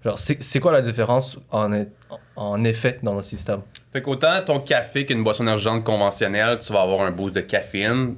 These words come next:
Speaker 2: Là, donc, il va y avoir des vitamines, des trucs pour un petit peu de bienfait pour la santé, mais le reste, techniquement, c'est de la caféine.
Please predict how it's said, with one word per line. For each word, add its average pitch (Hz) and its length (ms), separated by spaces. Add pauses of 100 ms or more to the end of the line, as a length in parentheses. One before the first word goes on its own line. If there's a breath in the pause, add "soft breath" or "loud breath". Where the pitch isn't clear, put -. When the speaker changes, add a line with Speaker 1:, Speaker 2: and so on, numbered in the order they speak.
Speaker 2:
Là, 87 100
donc, 95 200
il - 40
va 87 60
y 85 40
avoir 87 100
des 82 80
vitamines, 87 500
des 90 140
trucs 92 200
pour 80 280
un 92 100
petit - 140
peu 92 80
de 90 60
bienfait 87 260
pour - 160
la - 80
santé, - 300
mais 117 120
le 92 80
reste, 107 260
techniquement, 98 320
c'est - 80
de - 40
la 92 80
caféine. 104 500